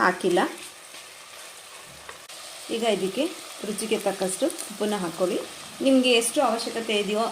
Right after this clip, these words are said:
ನೀವೆಷ್ಟು ಕ್ವಾಂಟಿಟಿನಲ್ಲಿ ಮಾಡ್ತಿರ್ತೀರ ಅದನ್ನು ನೋಡಿಕೊಂಡು ಉಪ್ಪನ್ನ ಹಾಕ್ಕೊಳ್ಳಿ. ಈಗ ಮೇಲೆ ಕೆಳಗಡೆ ಚೆನ್ನಾಗಿ ತಿರುಗಿಸಿ ನೋಡಿ, ಯಾವುದೇ ಥರದ ನೀರನ್ನು ನಾನು ಹಾಕಿಲ್ಲ, ಇದರಲ್ಲೇ ಚೆನ್ನಾಗಿ ಬೇಯುತ್ತೆ. ಇದಕ್ಕೆ ನಾನು ಚಿಲ್ಲಿ ಪೌಡರ್ನು ಕೂಡ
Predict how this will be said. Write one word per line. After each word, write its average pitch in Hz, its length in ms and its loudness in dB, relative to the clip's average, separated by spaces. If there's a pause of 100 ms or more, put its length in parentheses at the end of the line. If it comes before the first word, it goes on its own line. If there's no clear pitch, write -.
(160)
ನೀವೆಷ್ಟು 240 460 -4
ಕ್ವಾಂಟಿಟಿನಲ್ಲಿ 220 680 2 (100)
ಮಾಡ್ತಿರ್ತೀರ 196 500 0 (500)
ಅದನ್ನು 247 260 8 (100)
ನೋಡಿಕೊಂಡು 202 420 4 (220)
ಉಪ್ಪನ್ನ 208 280 2 (140)
ಹಾಕ್ಕೊಳ್ಳಿ. 190 440 6 (560)
ಈಗ 240 80 8 (160)
ಮೇಲೆ 220 180 6 (120)
ಕೆಳಗಡೆ 208 300 4 (120)
ಚೆನ್ನಾಗಿ 208 460 4
ತಿರುಗಿಸಿ 190 320 2 (100)
ನೋಡಿ, 208 160 6 (100)
ಯಾವುದೇ 190 300 6
ಥರದ 202 260 6
ನೀರನ್ನು 196 340 4 (100)
ನಾನು 170 200 4
ಹಾಕಿಲ್ಲ, 175 320 2 (520)
ಇದರಲ್ಲೇ 254 460 8 (120)
ಚೆನ್ನಾಗಿ 208 380 4 (100)
ಬೇಯುತ್ತೆ. 196 420 6 (1300)
ಇದಕ್ಕೆ 247 240 6 (100)
ನಾನು 202 180 2 (340)
ಚಿಲ್ಲಿ 226 260 4
ಪೌಡರ್ನು 202 420 6
ಕೂಡ 190 100 4